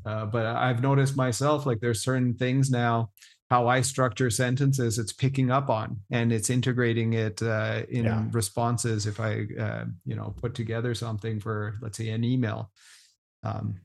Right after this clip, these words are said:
Speaker 1: so, uh, but yeah, again, from an academic standpoint, I, I think, uh, obviously plagiarism, cheating, uh, and so on is probably gonna be a concern. I, I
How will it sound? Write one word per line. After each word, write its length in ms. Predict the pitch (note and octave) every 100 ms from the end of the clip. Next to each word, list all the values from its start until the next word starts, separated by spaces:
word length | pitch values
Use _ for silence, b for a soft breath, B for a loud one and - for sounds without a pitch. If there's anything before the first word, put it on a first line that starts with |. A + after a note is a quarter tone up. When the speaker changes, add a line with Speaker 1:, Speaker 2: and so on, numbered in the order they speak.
| _
Speaker 1:
so, 320 | - A#2 G#2+ G#2+
uh, 240 | A2 A2
but 280 | G#2+ A#2+ A2+
yeah, 200 | C3+ A2+ A#2+
again, 400 | B2+ B2 C#3+ C#3
from 220 | C#3+ C#3+
an 80 | C3+
academic 540 | D3 C#3 C#3+ D3+ D#3 D3+
standpoint, 640 | D#3 D3+ D3 D3+ D3+ C#3
I, 160 | B2+ B2 C3+
I 120 | B2 A#2+
think, 360 | C#3 C#3 C3+ C3+ C3+
uh, 60 | - - _ _
obviously 480 | D3+ D#3 D#3+ D3 D3+
plagiarism, 1080 | C#3 D3 C#3+ C3+ C#3+ C3+ C#3 C#3 C3+ C3+ - b b b _ _
cheating, 680 | - C#3+ C3+ C3+ C3+ B2 F#2+ C3+
uh, 240 | B2 A#2
and 180 | C3+ B2+
so 180 | C3 C3
on 200 | B2+ B2+
is 140 | A#2+ G#2
probably 440 | C3 A#2+ A#2+ B2
gonna 180 | A#2 A#2
be 160 | A2+ A#2
a 40 |
concern. 560 | A2+ A2 A#2 A#2 B2 A#2
I, 140 | A2 - -
I 100 | B2+